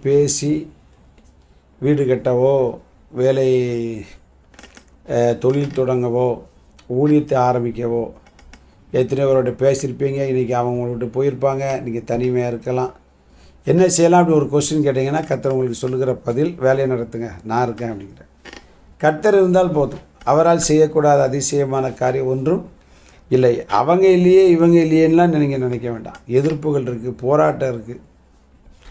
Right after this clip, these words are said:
செருபாபேலை பத்தி ஆண்டவர் அதை தான் சொன்னார். ஸ்தோத்திரம். ஏன்னா, ஆலயத்தினுடைய வேலைகள் தடைபடுகிறது. உங்களுக்கு நீங்க ஆர-, ஒருவேளை வேலையை ஆரம்பிச்சு தடைபட்டு கூட இருக்கலாம். "ஸ்டார்ட் பண்ணுங்க" அப்படிங்கிறார்.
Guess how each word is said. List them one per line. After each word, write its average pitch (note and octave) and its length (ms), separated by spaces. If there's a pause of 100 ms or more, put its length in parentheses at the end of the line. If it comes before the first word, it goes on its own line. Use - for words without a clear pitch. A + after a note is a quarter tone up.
(400)
செருபாபேலை E3+ 640
பத்தி D#3 200
ஆண்டவர் D3 320
அதை C3 260
தான் C3 200
சொன்னார். - 340 (300)
ஸ்தோத்திரம். - 500 (760)
ஏன்னா, D#3+ 320 (220)
ஆலயத்தினுடைய F3+ 560
வேலைகள் F3 640
தடைபடுகிறது. C#3 580 (640)
உங்களுக்கு B2 400
நீங்க A#2+ 280
ஆர-, D3 360
ஒருவேளை D#3+ 320
வேலையை C#3+ 360
ஆரம்பிச்சு D3+ 420
தடைபட்டு D3 480
கூட G#3+ 140
இருக்கலாம். B2 320 (540)
"ஸ்டார்ட் D3 420
பண்ணுங்க" D3 300
அப்படிங்கிறார். B2 420